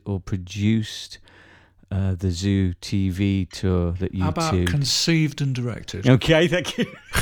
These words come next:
Speaker 1: <laughs> Conceived and directed. You conceived and directed, which was Bono's and the band's vision, or was it your vision? I, I mean, it was a collaboration.
Speaker 2: It, it's interesting. They're, they're an interesting case because they are very,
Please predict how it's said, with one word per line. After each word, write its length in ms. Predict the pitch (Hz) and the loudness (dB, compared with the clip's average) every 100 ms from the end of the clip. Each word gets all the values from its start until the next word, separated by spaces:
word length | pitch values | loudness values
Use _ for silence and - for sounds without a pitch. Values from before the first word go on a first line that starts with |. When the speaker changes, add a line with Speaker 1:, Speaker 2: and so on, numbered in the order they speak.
| - | 2
Speaker 1:
<laughs> 680 | 190 - 151 - 175 - - | 0 0 -6 -8 -16 -18 -14
Conceived 640 | - 113 - 156 151 127 | -10 -8 -2 2 2 0
and 120 | 127 113 | 0 0
directed. 580 | 117 120 113 - 101 107 | 2 2 0 -2 0 2
You 80 | 143 | 2
conceived 460 | 139 131 185 170 | 0 0 2 2
and 100 | 143 | 0
directed, 640 | 127 135 127 - 127 113 - - - _ _ - | 0 0 0 0 0 0 -2 -20 -20 _ _ -2
which 280 | 135 - | -2 0
was 140 | 127 95 | -2 -2
Bono's 1120 | _ - 123 131 131 131 127 120 117 113 - - | _ 0 2 4 4 2 2 0 -4 -6 -10 -6
and 260 | 120 123 113 | -2 0 0
the 60 | |
band's 480 | 113 113 117 117 107 | 0 0 0 -2 -4
vision, 460 | 107 107 107 127 151 | -4 -4 -2 0 2
or 80 | 107 | 2
was 140 | 92 | 2
it 60 | 98 | 0
your 160 | 101 101 | -2 -2
vision? 320 | 110 123 127 | -4 -4 -4
I, 140 | 95 - | -4 -4
I 60 | |
mean, 160 | 101 101 | -2 0
it 40 | |
was 140 | 92 87 | -2 -4
a 80 | |
collaboration. 840 | 85 98 92 90 87 80 - 85 85 _ _ - | -8 -6 -4 -2 -4 -6 -8 -12 -12 _ _ -8
Speaker 2:
It, 160 | 165 | -6
it's 220 | - 165 202 | -4 -6 -4
interesting. 480 | 190 196 - 170 | -4 -4 -6 -4
They're, 220 | 156 165 170 | -4 -4 -4
they're 260 | 160 165 | -4 -4
an 80 | 160 | -4
interesting 460 | 175 - 147 160 147 | -6 -8 -8 -8 -6
case 280 | 160 156 | -6 -6
because 440 | - 131 - 139 127 | -8 -12 -10 -10 -8
they 160 | 147 | -8
are 160 | 143 139 | -6 -6
very, 760 | 117 120 156 151 147 135 127 | -8 -8 -6 -4 -4 -4 -6